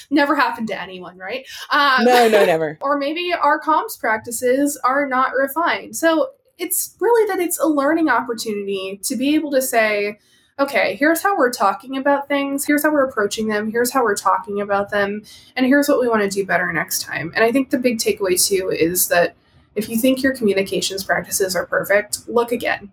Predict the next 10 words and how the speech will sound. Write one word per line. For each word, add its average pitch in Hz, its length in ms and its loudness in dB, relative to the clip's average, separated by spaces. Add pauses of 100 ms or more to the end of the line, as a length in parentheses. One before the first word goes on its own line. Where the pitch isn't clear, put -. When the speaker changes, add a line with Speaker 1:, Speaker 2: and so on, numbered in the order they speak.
Speaker 1:
because 214 560 0
<laughs> 254 40 -8
you 294 160 4
have 302 280 2
an 285 80 2
opportunity 240 760 0
somewhere. 185 640 -6 (440)
There's 277 260 4
something 269 520 0
that 202 400 2